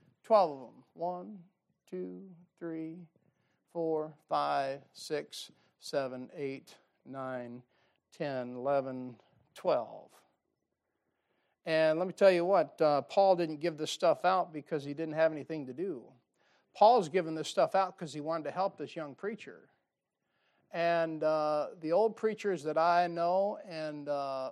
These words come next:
follow, let me tell you what, they don't waste their words. And if Paul, who was used by God to write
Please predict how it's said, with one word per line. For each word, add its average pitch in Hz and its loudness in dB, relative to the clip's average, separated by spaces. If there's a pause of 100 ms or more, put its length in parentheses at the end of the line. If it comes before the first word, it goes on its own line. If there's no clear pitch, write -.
(200)
follow, 196 2 (160)
let 160 -14
me 160 -4
tell 175 0
you 170 -2
what, 180 -4
they 170 4
don't 185 0
waste 185 -4
their 160 -4
words. 156 -6 (1160)
And 156 -4
if 156 -6
Paul, 202 6 (180)
who 202 0
was 165 -2
used 185 -6
by 180 4
God 185 0
to 190 -10
write 170 0